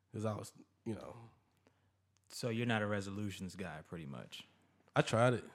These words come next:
Speaker 1: I just never, uh, like, that whole idea of, like, "Yeah, you gonna, I'm gonna do it this year, I'm gonna do it this year," and then,
Speaker 2: Mm-hmm.
Speaker 1: like, around March, that shit just fall off. <laughs> I try to pick it up around June. Like, "Oh, yeah, I knew I fell off these past two months." And then, you know, next thing I know, it's November, and it's like, "Yeah, I'm gonna plan this out." And I'm like, "Nah,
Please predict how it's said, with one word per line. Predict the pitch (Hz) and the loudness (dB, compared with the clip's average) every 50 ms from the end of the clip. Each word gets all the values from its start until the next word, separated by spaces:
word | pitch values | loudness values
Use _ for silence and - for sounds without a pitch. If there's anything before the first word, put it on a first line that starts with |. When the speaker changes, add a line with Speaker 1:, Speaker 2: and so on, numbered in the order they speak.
| - - - _ _ _ _ - _ _ - | -20 -20 -20 _ _ _ _ -20 _ _ -4
Speaker 1:
I | - 131 | -2 0
just | 135 135 | 2 4
never, | 147 143 135 135 135 - | 2 2 2 0 0 0
uh, | 135 151 147 131 | 2 2 4 4
like, | 139 143 139 139 | 4 2 4 4
that | 151 151 | 4 4
whole | 151 156 151 147 | 6 6 6 6
idea | 147 143 139 139 147 147 143 | 6 4 4 4 4 4 4
of, | 143 143 | 2 2
like, | 143 135 131 - 147 | 2 0 0 0 0
"Yeah, | 143 139 | 2 2
you | 139 139 | 2 2
gonna, | 139 143 139 131 113 - | 4 4 4 4 4 4
I'm | 127 | 2
gonna | 123 98 - | 0 2 8
do | - 131 147 143 | 10 12 12 12
it | 135 | 12
this | 143 143 - - | 10 6 6 6
year, | 139 135 127 | 4 6 6
I'm | 117 | 4
gonna | 113 110 | 2 6
do | 123 139 135 | 8 8 8
it | 120 | 8
this | 131 131 123 131 | 6 4 4 4
year," | 127 123 120 | 4 4 6
and | 113 113 | 6 4
then, | 110 110 | 4 4
Speaker 2:
Mm-hmm. | 113 110 | 6 4
Speaker 1:
like, | 107 107 104 - - | 4 2 0 -6 -2
around | 117 117 120 113 110 107 107 113 | 2 2 4 4 4 2 4 4
March, | 127 143 139 135 120 - - | 6 8 6 6 4 0 0
that | - 117 117 - | 0 2 2 2
shit | - 110 95 98 | 0 -2 -2 -2
just | 98 - - | -6 -8 -4
fall | - 123 117 117 120 | 0 0 2 4 6
off. | 117 113 117 113 - - - | 6 4 4 2 -2 -12 -8
<laughs> | - - - - - - - - - | -6 -6 -6 -6 -10 -14 -16 -6 -6
I | 107 | -2
try | - - 123 113 | 4 6 6 6
to | 110 | 8
pick | - 127 113 120 | 6 4 4 6
it | 113 | 4
up | 110 110 113 | 4 4 4
around | 110 107 101 104 107 | 4 6 4 4 6
June. | 113 139 143 139 135 127 123 120 120 - - - _ _ _ - | 8 10 12 12 12 10 8 4 -2 -6 -16 -20 _ _ _ -4
Like, | 113 110 110 - - | -2 -2 -2 0 4
"Oh, | 110 113 117 117 | 6 8 8 8
yeah, | 113 113 113 | 8 8 6
I | 117 | 6
knew | 123 120 113 | 6 6 6
I | 110 | 4
fell | - - 117 113 | 4 4 2 2
off | 107 113 | 2 2
these | 117 113 113 - | 0 -2 -2 2
past | - 117 113 113 - | 2 4 4 4 2
two | - 120 117 | 2 2 4
months." | 113 113 104 101 - | 4 4 2 2 2
And | 113 | 2
then, | 113 113 113 110 113 | 4 4 4 2 2
you | 117 | 4
know, | 113 107 107 107 107 - - - - - - - | 4 6 6 4 4 0 -6 -20 -20 -12 -2 2
next | 113 113 - | 4 4 4
thing | - 110 110 | 4 4 4
I | 117 | 6
know, | 113 110 107 104 101 | 6 6 6 4 4
it's | 107 - | 0 0
November, | 104 107 107 107 127 139 135 127 120 117 117 117 - - - - _ - | -2 -2 4 8 8 8 10 10 8 8 8 6 0 -10 -20 -20 _ -8
and | 104 107 | -2 -2
it's | 110 110 113 | 0 0 2
like, | 113 107 107 - 117 | 2 2 2 2 2
"Yeah, | 107 107 107 | 4 6 6
I'm | 110 | 8
gonna | 107 107 | 8 8
plan | 110 113 107 110 | 6 6 0 0
this | 110 - - | 0 -2 -2
out." | 110 139 | 0 2
And | 160 | 2
I'm | 175 220 254 269 | 2 2 0 -2
like, | 294 - - - 269 | -4 -6 -6 -4 -4
"Nah, | - - - | -2 -2 -2